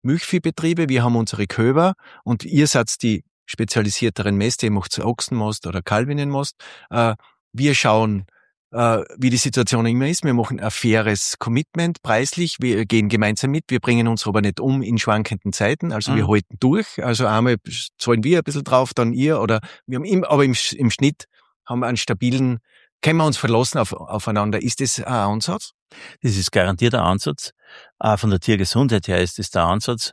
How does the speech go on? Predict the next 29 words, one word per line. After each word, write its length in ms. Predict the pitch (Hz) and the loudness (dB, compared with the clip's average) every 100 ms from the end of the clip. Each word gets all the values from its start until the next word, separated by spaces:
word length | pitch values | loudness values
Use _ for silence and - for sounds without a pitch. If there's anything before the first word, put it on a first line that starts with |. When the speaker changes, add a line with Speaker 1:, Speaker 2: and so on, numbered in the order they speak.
| _ - | _ -10
Speaker 2:
Wenige 600 | 90 95 110 135 123 113 | -6 -2 2 2 0 -2
Betriebe 540 | 110 117 117 131 143 | -4 -2 -2 2 2
im, 340 | 135 123 120 120 | 2 0 0 2
im 260 | 117 113 | 2 4
Netzwerk 800 | 107 110 - - 107 117 - - | 4 2 -2 -4 0 0 0 -2
arbeiten 400 | 104 110 101 - | 0 2 -2 -4
zusammen, 560 | - 110 - 95 120 123 | -6 -6 -2 0 0 0
ist 180 | 113 127 | -2 0
immer 200 | 127 127 | 0 0
der 100 | 113 | -2
bessere 440 | 85 - - 95 | -4 -4 -2 0
Ansatz. 420 | 101 110 151 - - _ - - - - - | 0 0 -4 -6 -12 _ -20 -20 -20 -20 -6
Und 720 | 113 107 101 107 104 - - _ _ _ _ - | 0 2 4 4 2 -2 -14 _ _ _ _ -6
wir 180 | 104 90 | 2 4
arbeiten 340 | 92 127 - | 4 2 2
auch 40 | 110 | 2
an 180 | 101 95 | 4 2
so, 320 | - 92 123 | -2 -2 -2
solchen 340 | - 110 107 151 | -2 0 0 0
Beispielen, 800 | 117 135 - 175 175 180 185 170 _ | 2 0 0 -2 0 0 0 -2 _
die 160 | 107 107 | -2 0
Speaker 1:
Mhm. 40 | |
Speaker 2:
gibt's 340 | 135 131 - - | 2 0 0 -2
auch 220 | 135 156 | 0 0
schon, 640 | - - - 180 180 131 | -2 -6 -6 -6 -6 -6
wo 240 | 110 123 - | -4 -2 -2
eben 240 | 117 107 | 0 0
der 80 | 98 | 4
Milchviehbetrieb, 840 | 104 139 - 139 139 131 143 143 | 4 2 -2 -4 -4 -2 -2 -2